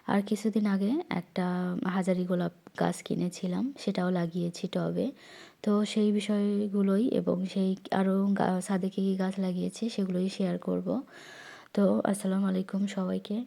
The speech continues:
সবাই কেমন আছেন? আশা করছি যে যেখান থেকে আমার এই ভিডিওটি দেখছেন সকলেই অনেক ভালো আছেন এবং সুস্থ আছেন। আলহামদুলিল্লাহ,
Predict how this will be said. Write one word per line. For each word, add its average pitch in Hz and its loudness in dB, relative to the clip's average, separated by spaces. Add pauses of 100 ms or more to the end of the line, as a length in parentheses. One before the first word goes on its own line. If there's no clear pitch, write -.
(100)
সবাই 180 -2
কেমন 175 -2
আছেন? 185 -6
আশা 185 -4
করছি 202 -6 (560)
যে 202 4
যেখান 202 2
থেকে 208 0
আমার 185 0
এই 190 0
ভিডিওটি 196 -2
দেখছেন 208 -2
সকলেই 196 0
অনেক 190 0
ভালো 190 2
আছেন 196 2
এবং 196 0
সুস্থ - -4
আছেন। 185 -4 (640)
আলহামদুলিল্লাহ, 196 0